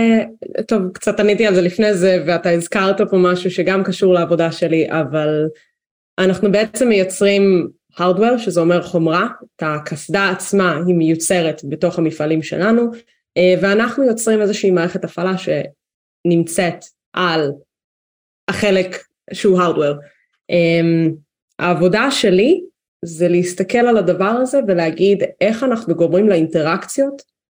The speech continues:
להיות יותר נוחות, יותר חופשיות, ולשים מישהו באיזשהו מצב שהם יכולים להתרכז במשך כמה שעות במשהו, בלי שדברים קופצים כל הזמן, בלי שיש התראות מהוואטסאפ.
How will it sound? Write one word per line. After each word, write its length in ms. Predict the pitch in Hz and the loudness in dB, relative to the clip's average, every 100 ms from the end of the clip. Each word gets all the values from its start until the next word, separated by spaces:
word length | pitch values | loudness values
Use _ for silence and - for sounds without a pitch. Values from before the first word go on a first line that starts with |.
| _ _ _ - | _ _ _ -2
להיות 440 | 180 202 214 226 | 2 2 2 2
יותר 300 | 226 190 196 | 0 0 2
נוחות, 640 | 190 170 - 180 180 - _ _ - | 2 0 0 0 0 -8 _ _ -2
יותר 320 | 170 175 180 | 0 2 0
חופשיות, 800 | 180 180 - - 165 226 277 - _ _ _ _ _ - | -2 -6 -4 0 2 2 -2 -10 _ _ _ _ _ -10
ולשים 680 | 160 160 180 180 180 302 294 | -4 0 2 2 0 2 4
מישהו 320 | 196 180 190 | 2 2 0
באיזשהו 440 | 180 202 240 214 | 2 2 0 2
מצב 300 | 185 180 247 247 | 0 0 -2 -2
שהם 220 | 226 175 | 0 0
יכולים 360 | 165 170 208 247 | 0 0 2 2
להתרכז 840 | 220 196 156 - 214 180 165 - _ _ _ - | 2 0 -4 -2 0 0 -2 -10 _ _ _ -2
במשך 440 | 170 202 214 214 - | 0 2 0 -4 -6
כמה 280 | - 208 208 | -4 0 0
שעות 380 | - 160 175 175 | 0 0 0 0
במשהו, 580 | 156 143 139 160 156 - _ _ _ - | -2 -2 -6 -6 -6 -10 _ _ _ -4
בלי 380 | 165 196 226 254 | 2 4 4 2
שדברים 440 | 277 196 175 160 | 0 0 0 0
קופצים 440 | 160 156 - 160 | -2 -10 -4 -4
כל 180 | 147 151 | -2 -2
הזמן, 400 | 143 143 151 151 | 0 -2 -2 0
בלי 200 | 175 220 | 2 2
שיש 360 | 226 247 208 214 | 2 2 2 0
התראות 460 | 220 175 165 175 | 0 2 2 2
מהוואטסאפ. 580 | 170 151 147 147 - - | 0 -2 -2 -4 -6 -10